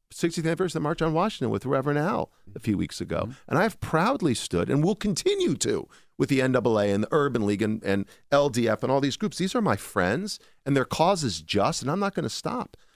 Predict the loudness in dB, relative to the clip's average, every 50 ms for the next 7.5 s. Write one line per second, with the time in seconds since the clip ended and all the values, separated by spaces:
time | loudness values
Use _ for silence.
0 | _ _ _ -4 0 2 2 2 2 0 0 0 0 0 0 -4 -4 -4 -6 -4
1 | -2 -2 -2 -2 -2 -2 0 0 0 2 0 -2 -4 -8 -14 -18 _ _ _ _
2 | -6 -6 -2 0 0 0 2 2 0 0 2 2 0 0 0 -2 0 0 0 0
3 | 2 0 -2 0 2 2 2 2 0 0 0 0 2 2 0 -4 -2 0 0 0
4 | 0 0 -4 -8 -12 -18 -20 _ _ 0 0 2 2 0 0 2 4 6 6 6
5 | 6 4 2 0 0 -2 -2 0 0 -2 -2 -4 -2 -2 0 0 0 0 -2 -2
6 | -2 -2 -2 -4 -4 -6 -12 -20 _ -2 0 2 2 2 2 2 2 4 4 6
7 | 6 6 6 6 4 2 0 0 -2 -4